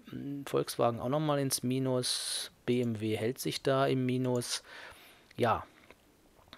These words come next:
schauen wir mal, wie's weitergeht. Börsenspekulation. Im Januar starte ich auf jeden Fall eine neue Börsenspekulation, die auch dynamisch ist mit Kaufen und Verkaufen. Die Fanseite. Vielen Dank an euch. Wir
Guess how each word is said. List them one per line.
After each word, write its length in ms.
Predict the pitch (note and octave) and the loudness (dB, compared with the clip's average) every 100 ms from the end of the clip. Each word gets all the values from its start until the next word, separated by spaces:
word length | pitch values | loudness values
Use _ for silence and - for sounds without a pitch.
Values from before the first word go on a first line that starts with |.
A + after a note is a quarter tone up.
| - | -14
schauen 240 | - A#2 A2 | -2 0 0
wir 120 | A2 | 0
mal, 160 | A2 G#2 | -2 -2
wie's 180 | G#2+ | -4
weitergeht. 520 | - F#2+ G2 - G2 - - - | -4 -6 -8 -10 -12 -14 -20 -8
Börsenspekulation. 1120 | G2+ F#2+ G2 - F#2+ - G2 F#2 - F#2+ F#2+ F#2 - - _ _ - - _ _ - | -6 -4 -6 -6 -8 -10 -10 -4 -4 -4 -8 -12 -18 -20 _ _ -20 -20 _ _ -2
Im 120 | B2 | 2
Januar 260 | B2+ B2+ | 4 4
starte 240 | A#2+ B2 A#2+ | 4 4 4
ich 60 | |
auf 100 | A2 | 2
jeden 140 | B2 B2 | 2 0
Fall 100 | A#2 | 0
eine 80 | A2 | 0
neue 220 | A#2 A#2 | 0 0
Börsenspekulation, 840 | A2 G2+ A2+ - - G#2+ G#2 G#2+ | 0 -2 -4 -6 -4 -2 -2 -2
die 100 | G#2 | -2
auch 100 | G2 | -4
dynamisch 520 | - G2 G2+ G#2+ G#2+ | -4 -6 -4 -4 -4
ist 180 | G#2+ - | -4 -6
mit 160 | G#2 - | -6 -2
Kaufen 300 | G2+ G#2+ G#2+ | 0 0 -2
und 140 | G2+ | -6
Verkaufen. 560 | - G2 - G2 - - - - - - - - - | -6 -6 -4 -6 -6 -12 -14 -14 -12 -14 -16 -20 -6
Die 120 | G3+ | -2
Fanseite. 880 | F#3+ G3+ A#3+ G#3 E3 C3 A#2+ G2+ F#2 - _ - _ - - | 2 4 6 8 8 8 6 2 -2 -6 _ -20 _ -20 -14
Vielen 300 | - F#3+ F3+ | -8 2 4
Dank 220 | C#3+ D3 C#3+ | 6 6 6
an 100 | C3+ | 4
euch. 300 | C3 B2 - | 4 2 2
Wir 200 | G#2+ | 0